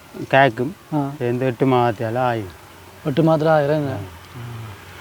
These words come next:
Speaker 2: இப்ப நீங்க எட்டு மாத்திரை ஆயிரம்னு சொன்னா வந்து இப்ப, ஆ, எட்டு மாசத்துக்கு பிறகு நீங்கள் எவ்வளவு காலத்துக்கு நின்று காய்ச்சி கொண்டு வந்து வச்சியா?
Speaker 1: இது பாவினை வடிவா பா-, பாவிக்கு வேண்டா, ஆ, ஒரு ரெண்டு மூணு வருஷம்.
Speaker 2: ரெண்டு மூணு வருஷம் நீ தொடர்ந்து நிக்குமா?
Speaker 1: ஆ,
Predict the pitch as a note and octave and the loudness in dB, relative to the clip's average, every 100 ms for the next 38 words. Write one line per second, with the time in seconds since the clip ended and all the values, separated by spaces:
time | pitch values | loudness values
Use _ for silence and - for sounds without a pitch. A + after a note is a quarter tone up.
0 | - - - - - D#3+ E3+ E3 G#3 G3+ | -18 -16 -16 -6 2 4 6 6 6 8
1 | G3 F#3+ G3+ G3+ G3 G3 G3+ G3+ G#3 A3+ | 8 8 6 2 2 4 4 4 6 6
2 | - - - - D#3+ D#3 D#3 D#3+ - - | 2 -18 -16 -6 0 2 0 -2 -6 -2
3 | F3 A3 A3 G#3+ F#3 E3+ G3 F#3 G3+ A3 | 6 8 8 6 2 -2 0 6 8 10
4 | A#3+ A3+ A#3+ F#3+ A3+ G#3 C4 G#3+ G#3+ G3 | 8 6 4 4 6 8 10 8 8 6
5 | F3+ F3 F#3+ F3+ E3+ E3 D3+ D#3 - F#3 | 2 2 2 2 2 -2 -6 -14 -4 0
6 | F#3+ F3+ F3 D#3+ E3 C#3+ D3+ C#3 D3 D#3 | 2 2 2 4 4 4 0 2 4 4
7 | D3 C3+ B2+ A#2+ - C3 D#3 D#3+ D3+ D3 | 4 4 2 0 4 6 6 4 2 2
8 | C#3 C3+ C3 B2+ B2 B2+ C3+ B2+ B2+ A#2 | 2 0 -2 -2 -2 0 2 0 -2 -4
9 | A#2 G#2+ - B2+ C3 A#2+ A#2+ A#2+ A#2 C#3 | -4 -4 4 4 4 0 -2 -2 -2 -2
10 | D3+ C#3+ C3 - - - - - - G3 | -2 -6 -8 -16 -20 -20 -20 -20 -18 -8
11 | C3 B2 B2 B2 A2 C3 C3 B2 C3 C#3+ | -4 0 2 2 4 2 4 2 2 2
12 | C3 A#2+ C#3 C3 C#3 G2+ - - - - | 2 2 0 -2 -2 -6 -12 -16 -18 -18
13 | - - - F3 G#3 A3 A#3 B3+ A3 A3 | -18 -10 2 4 6 6 6 4 6 6
14 | G#3+ F3 D3 D#3+ - | 6 4 4 2 2